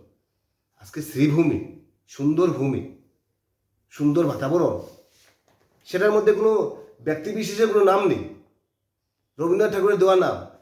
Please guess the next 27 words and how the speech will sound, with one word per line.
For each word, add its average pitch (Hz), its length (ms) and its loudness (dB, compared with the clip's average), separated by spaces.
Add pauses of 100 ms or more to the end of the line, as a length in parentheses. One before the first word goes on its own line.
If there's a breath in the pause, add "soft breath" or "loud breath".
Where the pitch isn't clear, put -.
আপনারা 196 640 -2 (360)
সেটারও 220 380 0
আপনারা, 208 340 0 (680)
আহ, 143 80 -10
বিরোধিতা 190 340 0
করছেন। 147 360 0 (560)
তাই 135 140 -10
আজকে 127 360 -2 (580)
এই 151 380 -2
প্রেস 139 280 -4
মিটের 160 180 0
মাধ্যমে, 127 460 -2
আহ, - 1000 -20
কংগ্রেসের 170 560 -2
যে 196 220 2
এই 180 340 -2
অবস্থা 196 380 -2
হবে, 98 220 -6 (1300)
আজকে - 220 -10
বামপন্থীরা, 131 720 -2
আহ, - 680 -14
যে 123 220 -4
জায়গায় 143 360 0
গিয়ে, 156 540 0 (360)
আহ, 120 120 -12
মিলিত 139 400 -6
হয়েছে 147 720 -2